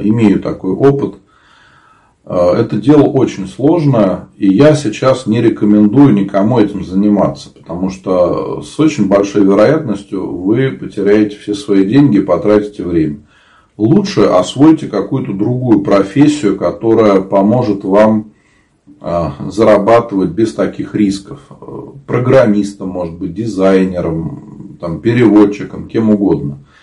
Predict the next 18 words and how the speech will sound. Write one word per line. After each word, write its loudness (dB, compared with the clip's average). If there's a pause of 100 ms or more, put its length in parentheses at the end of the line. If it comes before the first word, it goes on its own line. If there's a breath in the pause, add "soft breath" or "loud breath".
(400 soft breath)
Э, -4
многие 2
люди, 4
которые -2
торгуют 2
на -2
бирже, 2
не 4
выдерживают 0
эмоциональных 0
нагрузок 0
и -16
через -8
какое-то -2
время 4
прекращают 0
этим -4
заниматься. -2